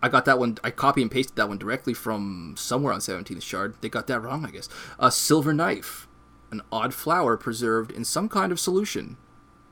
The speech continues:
That chunk of pale crystal looked like it may be some kind of gemstone, but why was it so delicate? Bits of it had flaked off in its case as if simply setting it down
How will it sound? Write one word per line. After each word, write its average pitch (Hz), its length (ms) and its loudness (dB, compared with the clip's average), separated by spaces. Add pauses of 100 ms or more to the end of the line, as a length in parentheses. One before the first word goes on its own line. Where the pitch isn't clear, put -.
(260)
That 120 180 -4
chunk - 320 2
of 190 160 -2
pale 180 240 4
crystal 196 380 2
looked 110 180 0
like 117 160 0
it 101 80 0
may 117 160 0
be 127 120 0
some 123 180 -4
kind 123 180 -2
of 95 140 -8
gemstone, 131 540 -4
but 101 120 -8
why 139 160 -2
was 233 140 -4
it 220 80 -10
so 214 180 -2
delicate? 214 560 -2 (520)
Bits 175 220 6
of 160 100 0
it 170 60 2
had 147 140 2
flaked 156 340 0
off 175 300 2
in 117 100 -4
its - 140 -6
case 160 500 -2
as 117 220 -6
if 113 100 -4
simply 160 440 -2
setting 120 480 -2
it 107 240 -6
down 104 400 0